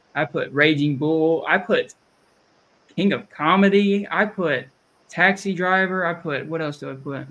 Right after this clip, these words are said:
Killers of the Flower Moon. I put The Aviator. I put so many over Goodfellas, and I just,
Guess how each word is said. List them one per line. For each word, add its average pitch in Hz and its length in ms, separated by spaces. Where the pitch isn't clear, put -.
Killers 165 240
of 160 80
the 151 60
Flower 165 260
Moon. 175 320
I 165 60
put 160 220
The - 140
Aviator. 185 800
I 170 80
put - 240
so 165 340
many 135 400
over 135 460
Goodfellas, 135 580
and 139 80
I 147 140
just, - 380